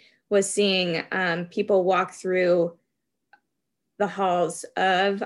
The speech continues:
our U S Capitol carrying a Confederate flag, um, seeing a noose, um,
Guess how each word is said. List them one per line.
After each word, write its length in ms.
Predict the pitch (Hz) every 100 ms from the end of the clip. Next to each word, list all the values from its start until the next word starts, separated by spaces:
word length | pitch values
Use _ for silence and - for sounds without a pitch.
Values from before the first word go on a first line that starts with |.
| -
our 720 | 185 190 202 208 208 214 233 _ _ _ _ _
U 180 | 190 208
S 160 | 196
Capitol 640 | - 196 180 180 175 170 175
carrying 640 | - 185 180 170 170 165
a 120 | 175
Confederate 540 | 175 175 180 170 -
flag, 460 | - 180 165 175 - _ _ _ _ _
um, 560 | 190 185 165 - - -
seeing 640 | - 233 226 208 208 208 - _ _ -
a 80 | 202
noose, 680 | 202 190 202 - - - - _ _ _ -
um, 500 | 190 175 170 175